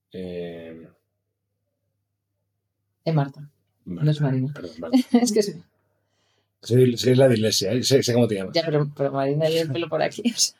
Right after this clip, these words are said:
Speaker 2: es
Speaker 1: Sé cómo te llamas, pero te digo tu nombre. Em, si sentís, eh, densidades, ¿vale? O bloqueos,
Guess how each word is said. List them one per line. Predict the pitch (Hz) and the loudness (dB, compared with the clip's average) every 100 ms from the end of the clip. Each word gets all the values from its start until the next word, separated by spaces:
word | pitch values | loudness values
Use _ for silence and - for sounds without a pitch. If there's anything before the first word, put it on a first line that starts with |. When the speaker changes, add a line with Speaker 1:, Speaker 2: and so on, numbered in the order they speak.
| _ | _
Speaker 2:
es | 220 180 - - _ _ _ _ _ | -2 -2 -6 -10 _ _ _ _ _
Speaker 1:
Sé | - 135 | -2 4
cómo | 156 | 6
te | 147 | 6
llamas, | 156 151 | 4 4
pero | 131 | 2
te | 127 | 2
digo | 131 | 0
tu | 131 | -2
nombre. | 117 107 95 - - - - _ _ | -6 -10 -12 -16 -18 -16 -20 _ _
Em, | 127 131 127 127 127 127 127 - - - _ _ _ _ _ _ _ _ _ _ _ _ _ _ _ _ _ _ _ _ _ _ _ _ _ _ _ _ _ _ _ _ _ _ _ _ _ | -2 0 2 0 -2 -4 -8 -12 -20 -20 _ _ _ _ _ _ _ _ _ _ _ _ _ _ _ _ _ _ _ _ _ _ _ _ _ _ _ _ _ _ _ _ _ _ _ _ _
si | - - 151 139 139 | -8 -2 2 4 4
sentís, | 135 120 170 208 214 208 196 - - | 0 -2 -2 -2 -2 -4 -6 -10 -2
eh, | 151 151 147 147 139 135 127 | 2 4 4 4 2 -2 -2
densidades, | 120 131 - 120 139 147 127 - - _ _ _ _ _ _ | -2 -4 -4 -2 0 0 -4 -8 -18 _ _ _ _ _ _
¿vale? | 107 107 127 - | -8 -6 -6 -6
O | 113 107 107 104 104 101 | -8 -6 -6 -6 -6 -8
bloqueos, | 101 101 135 127 113 - | -12 -6 -2 -2 -4 -10